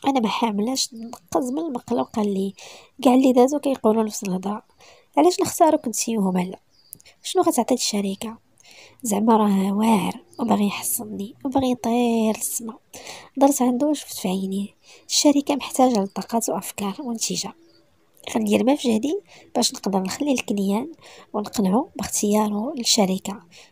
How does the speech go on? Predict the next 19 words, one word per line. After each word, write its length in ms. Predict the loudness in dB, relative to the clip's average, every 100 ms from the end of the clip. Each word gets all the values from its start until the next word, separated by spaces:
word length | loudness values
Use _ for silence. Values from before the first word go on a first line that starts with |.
| _
نشوف 240 | -2 -2 0
النقص 520 | 0 0 0 -8 -6
ونحاول 420 | -6 2 4 4 2
نعوضو، 500 | 2 0 -4 -6 -8 -16 -20 -8 2
وأنا 160 | 4
عندي 200 | 4 2
القدرة 420 | -2 0 -2 0
ماشي 280 | -2 0 0
غير 140 | 2 2
الكافية 760 | 2 2 -2 0 0 0 -4
بل 120 | -2
أكثر 320 | -4 2 2 2
من 100 | 0
كافية 460 | -4 -4 -4 -14 -20 _ _ -20 -20 -4
باش 200 | -2 0
نحقق 540 | -4 -4 -4 -4 -6 -18 -20 -20 _
تقدم. 520 | -6 2 2 2 -2 2
ولو، 380 | 2 2 2
آه، 360 | 0 0 0